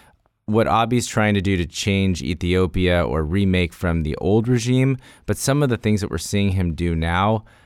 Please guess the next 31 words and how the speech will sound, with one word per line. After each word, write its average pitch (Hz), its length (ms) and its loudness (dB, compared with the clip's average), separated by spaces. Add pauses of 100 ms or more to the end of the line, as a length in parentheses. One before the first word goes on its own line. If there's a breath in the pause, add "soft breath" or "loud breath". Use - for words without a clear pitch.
(160 soft breath)
um, 90 340 0
I 95 80 -2
wonder 113 520 4
about 92 400 2
when 90 400 0
push - 340 0
comes 92 320 -2
to - 60 -8
shove, 90 560 -2 (120)
which 90 260 -4
is, 80 180 -2 (100)
you 98 120 -2
know, 85 140 0
when 87 400 -2
he's 95 340 0
under 98 300 2
stress, 95 440 -2
how 82 180 -2
he 82 120 -4
will 76 80 -4
behave. 76 560 -6 (440 soft breath)
But 101 180 2 (340 soft breath)
you're 107 180 2
certainly 131 340 2
welcome 120 480 2
to 101 100 -8
disagree 98 460 0
with 95 140 0
me. 90 200 2
I 90 120 2
think 107 360 0